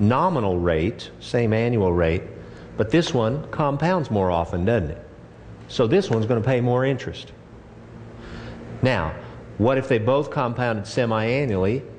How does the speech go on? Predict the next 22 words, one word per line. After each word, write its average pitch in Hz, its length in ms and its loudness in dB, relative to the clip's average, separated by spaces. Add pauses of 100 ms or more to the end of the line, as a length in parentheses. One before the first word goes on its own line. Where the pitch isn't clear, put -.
(140)
and 98 120 2
this 120 200 2
was 101 100 2
eight 117 240 2
percent 127 320 0
and 110 80 -2
this 113 140 0
was 110 120 0
seven 135 300 2
percent? 90 400 -2 (380)
Which 104 180 2
would 95 120 0
be 101 100 4
the 90 80 4
better 85 420 2 (180)
bank? 85 360 -2 (1120)
It'd 139 100 0
be 113 140 4
the 123 160 4
eight, 104 200 2
wouldn't 95 300 2
it? - 80 -14